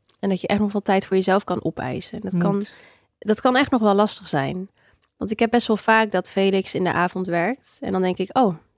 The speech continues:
Speaker 1: dan ga ik dan eventjes een ritueeltje voor mezelf doen."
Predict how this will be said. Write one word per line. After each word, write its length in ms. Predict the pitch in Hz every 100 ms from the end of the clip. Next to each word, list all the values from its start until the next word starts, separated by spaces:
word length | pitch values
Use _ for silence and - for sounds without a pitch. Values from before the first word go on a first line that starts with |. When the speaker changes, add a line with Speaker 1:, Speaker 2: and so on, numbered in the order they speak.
| _ _ _
Speaker 1:
dan 100 | -
ga 100 | -
ik 100 | -
dan 180 | 190
eventjes 460 | 196 196 208 196 185
een 80 | 190
ritueeltje 480 | 190 190 196 196 -
voor 100 | 196
mezelf 400 | 185 185 185 -
doen." 320 | 180 185